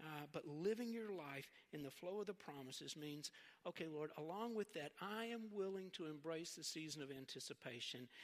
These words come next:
and not just the season of realization. That will come, and I'm gonna trust you for that. I know your promises are on the way, even if I don't see 'em right now. Even if I don't,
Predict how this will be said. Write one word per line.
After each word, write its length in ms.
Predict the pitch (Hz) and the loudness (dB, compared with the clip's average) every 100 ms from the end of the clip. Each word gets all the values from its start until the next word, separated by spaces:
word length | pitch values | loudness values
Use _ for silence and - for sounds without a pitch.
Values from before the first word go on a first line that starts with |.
| - - | -4 2
and 340 | 143 135 147 | 2 4 4
not 400 | 190 226 202 160 | 6 4 2 2
just 340 | 160 202 208 | 2 2 2
the 80 | - | 0
season 380 | 147 160 147 139 | 0 0 0 0
of 160 | 131 127 | -2 -2
realization. 640 | 123 113 113 107 - - - - _ _ _ _ _ _ _ _ - - | -2 -2 -4 -2 -2 -2 -8 -20 _ _ _ _ _ _ _ _ -20 -4
That 180 | 143 143 | -2 0
will 100 | 147 | -2
come, 440 | - 123 107 110 - _ _ _ _ _ _ _ _ _ | -2 -4 -8 -14 -20 _ _ _ _ _ _ _ _ _
and 100 | 117 | -8
I'm 80 | 123 | -4
gonna 180 | 131 131 | -4 -2
trust 360 | - 123 - | -2 -2 -2
you 100 | - | -4
for 140 | 107 113 | -6 -10
that. 260 | 107 - - | -8 -10 -10
I 40 | 127 | -10
know 180 | 135 139 | -4 -2
your 180 | 147 143 | -2 -4
promises 680 | - 139 135 135 - 131 | -4 -4 -2 -2 -2 0
are 120 | 120 120 135 | -2 -6 -6
on 180 | 131 | -6
the 80 | 165 | -4
way, 340 | 156 113 110 110 - - - - - | -4 -6 -6 -8 -12 -14 -16 -10 -4
even 380 | 160 180 175 147 | 0 0 0 -2
if 120 | - | -4
I 60 | |
don't 180 | 123 123 | -6 -2
see 200 | - 123 | -2 -2
'em 120 | 117 113 | -6 -10
right 200 | 113 - | -12 -12
now. 180 | 113 - - _ _ _ _ _ _ | -14 -16 -20 _ _ _ _ _ _
Even 200 | 127 160 | -4 -2
if 140 | 175 165 | 0 0
I 100 | 151 | 0
don't, 280 | 156 156 | 2 2